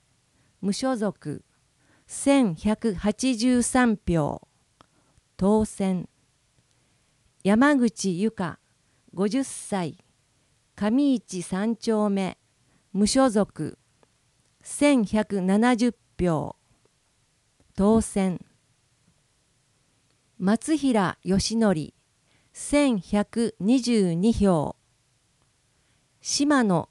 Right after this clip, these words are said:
智子、千百七票。清水文太、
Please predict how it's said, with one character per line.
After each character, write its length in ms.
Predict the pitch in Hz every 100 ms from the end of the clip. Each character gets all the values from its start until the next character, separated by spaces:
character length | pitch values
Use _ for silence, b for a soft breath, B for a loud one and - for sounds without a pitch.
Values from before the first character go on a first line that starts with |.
| _
智 300 | - 226 214 170
子、 280 | 165 147 - _ b b b
千 460 | - - 294 262 175
百 440 | 208 - 214 208
七 360 | 170 196 233 254
票。 480 | 180 185 151 - - _ _ _ _ _ _ _ _ _ _ _ _
清 320 | - - 277 302
水 440 | 269 185 180 - -
文 320 | 165 240 202 -
太、 220 | 139 -